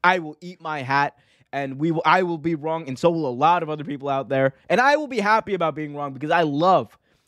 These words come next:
seeing pe-, be, uh, seeing these guys be successful. But the reality is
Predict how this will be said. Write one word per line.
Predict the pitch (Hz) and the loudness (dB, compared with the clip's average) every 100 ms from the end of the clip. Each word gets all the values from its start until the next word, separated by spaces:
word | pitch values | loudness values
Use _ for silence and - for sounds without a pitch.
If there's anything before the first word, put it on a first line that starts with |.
| _ | _
seeing | - 160 147 117 | -4 -2 -2 -2
pe-, | 151 | -6
be, | 143 143 160 | -2 0 2
uh, | 147 135 127 | 4 4 0
seeing | - 185 196 185 180 - - | -10 -8 -2 -2 -4 -12 -2
these | 143 147 | 0 4
guys | 156 151 | 4 2
be | 127 139 | -2 -10
successful. | 147 - 240 220 - 110 _ _ _ | -12 -2 0 0 -4 -20 _ _ _
But | - 269 170 - _ _ _ _ _ _ _ _ _ _ _ _ _ _ _ - | 0 0 0 -6 _ _ _ _ _ _ _ _ _ _ _ _ _ _ _ -2
the | 170 | 0
reality | 156 151 147 214 240 185 131 147 | 2 0 2 2 2 -2 -2 0
is | 196 214 196 | 0 0 -6